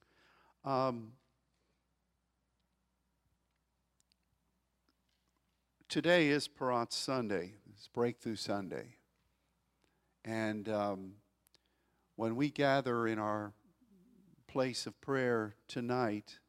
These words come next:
or whenever you're gonna pray in that regard in your home, um, let's particularly lift up the various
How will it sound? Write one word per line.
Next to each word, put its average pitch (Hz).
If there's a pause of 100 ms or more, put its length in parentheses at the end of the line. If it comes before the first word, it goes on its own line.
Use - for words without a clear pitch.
(160)
or 107
whenever 117
you're 110
gonna 104
pray 117 (120)
in 107
that 107
regard 104
in 98
your 90
home, 101 (920)
um, 101 (1200)
let's 160 (240)
particularly 131
lift 120
up -
the 117
various 113